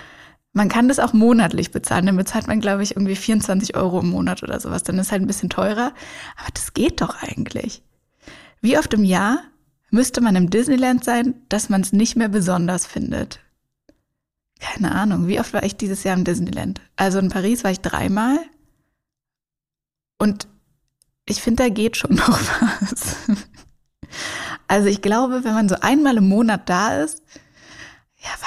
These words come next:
weiß ich nicht, aber auch einmal im Monat ist auch gar nicht so viel. Ich würd sagen, wenn man alle zwei Wochen da ist, dann ist es vielleicht nichts Besonderes mehr. Aber das könnte ich ja gar nicht, weil,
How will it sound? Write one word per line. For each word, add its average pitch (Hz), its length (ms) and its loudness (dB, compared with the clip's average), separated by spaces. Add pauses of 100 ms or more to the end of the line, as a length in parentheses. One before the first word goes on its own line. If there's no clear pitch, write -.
weiß - 140 -10
ich 302 60 -4
nicht, 190 300 0
aber 170 180 0
auch - 80 -10
einmal 247 280 2
im 208 80 4
Monat 247 320 2
ist 254 100 -6
auch 220 160 -6
gar 240 140 -2
nicht 269 180 0
so 240 160 -2
viel. - 600 -6 (680)
Ich - 140 -2
würd 247 160 0
sagen, 247 180 2
wenn 233 120 4
man 220 120 2
alle 285 280 0
zwei 214 280 0
Wochen 185 300 0
da - 140 -6 (100)
ist, - 180 -6
dann 220 120 4
ist 233 200 -2
es 233 100 0
vielleicht 208 360 -2
nichts 196 220 0
Besonderes 180 600 0
mehr. - 220 -4 (300)
Aber 185 140 2
das 214 140 -2
könnte 226 240 2
ich 175 80 -2
ja - 100 -2
gar - 200 -4
nicht, 185 320 -4 (500)
weil, 185 420 0